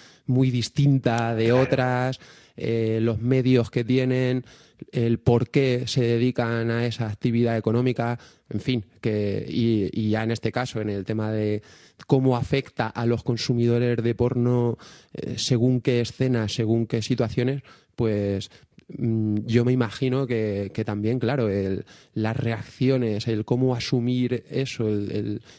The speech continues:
Speaker 1: incluso hay mucho de, de subconsciente, que ya veremos ahora más adelante, ¿no?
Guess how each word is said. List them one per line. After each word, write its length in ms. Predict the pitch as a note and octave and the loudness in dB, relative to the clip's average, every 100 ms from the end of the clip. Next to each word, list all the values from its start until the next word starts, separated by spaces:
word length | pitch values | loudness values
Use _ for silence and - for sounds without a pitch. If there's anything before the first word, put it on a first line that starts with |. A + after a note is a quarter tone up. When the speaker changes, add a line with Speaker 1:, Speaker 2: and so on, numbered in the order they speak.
| - | -4
Speaker 1:
incluso 480 | A#2+ B2+ B2+ - | 0 4 4 2
hay 140 | A#2 B2 | -2 0
mucho 300 | C3+ - C3 | -2 -2 -2
de, 360 | B2 A2+ A2 | 0 0 0
de 100 | G#2+ G#2 | 0 0
subconsciente, 640 | B2 - G#2 - F3 C3+ | 0 0 -2 0 -2 0
que 80 | A2 | 0
ya 100 | A2+ | 0
veremos 500 | A#2 A#2 A2+ A2 G#2+ | 0 0 2 2 0
ahora 180 | A#2 A2 | -2 -2
más 180 | G#2+ G#2 | -2 -2
adelante, 460 | A2+ G2 B2+ C#3+ G#2 | -2 0 2 2 2
¿no? 140 | B2+ | -2